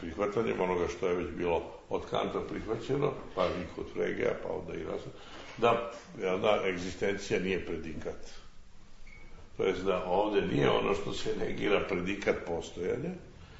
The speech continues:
nego se negira u stvari šta? Postojanje objekta. A to je, ovo je neka logička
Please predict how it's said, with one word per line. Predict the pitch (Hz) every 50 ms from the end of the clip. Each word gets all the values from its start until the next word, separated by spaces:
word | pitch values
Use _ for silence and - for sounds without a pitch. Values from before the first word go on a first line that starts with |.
| - - -
nego | 104 107 110 107 107 101
se | - - 113 110 107 104
negira | 107 110 120 131 131 147 151 147 143 131 117 - - -
u | -
stvari | - - - 117 120 120 - -
šta? | - - - 120 110 101 - - - - - - - -
Postojanje | - 135 147 139 139 - 147 139 135 127 123 117
objekta. | 117 127 135 135 165 - - - - - - - - - - - - - - - - - - - - - - - - - - 1077 - - - - - - - - - - - - - - - - - - - - - - - -
A | 107 104
to | 107 - 117 113 110
je, | 110 107 107 - - - - - -
ovo | 110 110 113
je | 113 107
neka | 113 120 - - 123 117 107 - - - - - - -
logička | 113 117 117 120 131 - - -